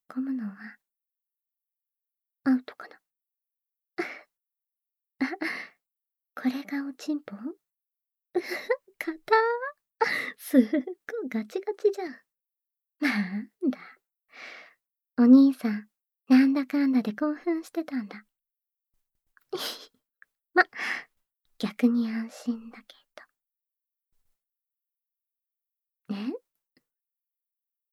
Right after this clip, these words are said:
あんまり触ると出ちゃう？いや、うん、ダメだよ。射精なんて、ガチのアウトじゃん。ダメだよ、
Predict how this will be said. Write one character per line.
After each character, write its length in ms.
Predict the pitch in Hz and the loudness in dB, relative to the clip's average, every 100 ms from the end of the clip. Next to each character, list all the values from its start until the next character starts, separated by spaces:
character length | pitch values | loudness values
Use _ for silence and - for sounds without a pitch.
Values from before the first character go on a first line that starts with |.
| - | 0
あ 140 | 226 | 2
ん 100 | 220 | 4
ま 80 | 233 | 0
り 140 | 226 | 0
触 280 | 220 226 220 | -6 -2 -2
る 140 | 214 | -2
と 100 | 247 | -4
出 160 | 208 214 | -2 -2
ち 140 | 214 | -2
ゃ 80 | 208 | -4
う？ 300 | 175 202 392 _ _ _ _ _ 269 | -4 -6 -10 _ _ _ _ _ 2
い 20 | |
や、 100 | 214 330 554 | 4 0 0
う 80 | 320 | 2
ん、 300 | 240 208 202 | 4 4 2
ダ 160 | 196 196 | 2 2
メ 180 | 311 | 4
だ 160 | 427 320 | 4 6
よ。 640 | 220 220 220 226 311 494 _ - - - - _ | 4 4 4 2 0 -6 _ -18 -16 -18 -20 _
射 180 | - 190 | -8 -6
精 240 | - 254 254 | 4 8 8
な 180 | 254 | 8
ん 100 | 226 | 4
て、 220 | 208 185 - _ _ _ _ - | -4 -20 -20 _ _ _ _ -4
ガ 160 | - 320 | -2 0
チ 180 | - | 2
の 100 | 320 175 | 2 2
ア 60 | 202 | -2
ウ 60 | |
ト 140 | 214 180 | -2 -8
じ 80 | - | -10
ゃ 40 | |
ん。 80 | - _ _ _ _ _ _ | -20 _ _ _ _ _ _
ダ 120 | - | 4
メ 140 | 247 311 | 6 6
だ 100 | 311 | 2
よ、 240 | 302 392 | 0 -2